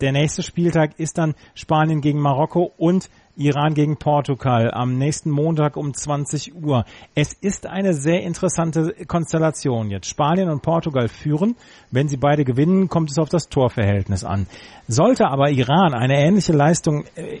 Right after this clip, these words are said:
imstande sein wie heute gegen Portug-, äh, wegen, gegen Spanien,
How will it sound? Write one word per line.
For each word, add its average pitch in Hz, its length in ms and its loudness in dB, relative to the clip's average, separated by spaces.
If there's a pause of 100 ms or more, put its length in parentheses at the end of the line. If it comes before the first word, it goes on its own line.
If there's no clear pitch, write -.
(100)
imstande 156 680 2
sein 139 400 2
wie 131 200 4
heute 143 500 2 (380)
gegen 127 280 0
Portug-, 139 440 0
äh, 131 140 2
wegen, 135 280 0
gegen 123 180 2
Spanien, 175 440 2